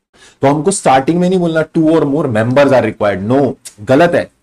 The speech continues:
ठीक है, अब हो सकता है सामने वाला, आप कभी आप बोलो, सामने वाले बोले हाँ ठीक है, क्योंकि उसको हो सकता है उसको भी ना पता हो, but two or more members नहीं लिखा, वहां क्या लिखा? Two or more persons और seven or more persons। Is it clear?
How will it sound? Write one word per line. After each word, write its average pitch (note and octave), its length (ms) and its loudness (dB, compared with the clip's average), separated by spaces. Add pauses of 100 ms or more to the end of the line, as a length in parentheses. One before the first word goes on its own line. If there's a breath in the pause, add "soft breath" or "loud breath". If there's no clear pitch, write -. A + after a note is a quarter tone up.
(760)
ठीक D#3 140 0
है, F3 180 2
अब C3+ 160 0
हो D3+ 160 2
सकता F#3+ 220 0
है G3+ 40 0
सामने D#3+ 300 -4
वाला, E3 180 2
आप D#3+ 180 -2
कभी C#3 180 2
आप D#3 100 2
बोलो, C3 260 2
सामने C3 260 -4
वाले C#3+ 140 -2
बोले C3 160 0
हाँ C3 200 -2
ठीक C#3 220 -2
है, A2 80 -4
क्योंकि B2+ 200 -2
उसको B2+ 280 -4
हो A2 80 -4
सकता B2+ 220 -4
है C#3+ 60 0
उसको E3+ 200 -4
भी E3 100 2
ना C3 120 2
पता B2 200 -6
हो, E2+ 100 -14 (400)
but D3 120 0 (180)
two F#3 220 2
or C#3 220 4
more C#3+ 260 -2
members A#2+ 420 0
नहीं D3 120 -4
लिखा, A#2+ 220 -2
वहां A2 140 -6
क्या B2+ 100 -6
लिखा? B2+ 140 -6
Two C3 200 -8
or A#2+ 160 -4
more C3 180 -6 (180)
persons E2+ 340 -12
और A2+ 80 -6
seven A2 280 -4
or G#2+ 160 -6
more A#2 180 -6 (160)
persons। F2 340 -12
Is A2+ 140 -6
it C3 140 -2
clear? B2 200 -4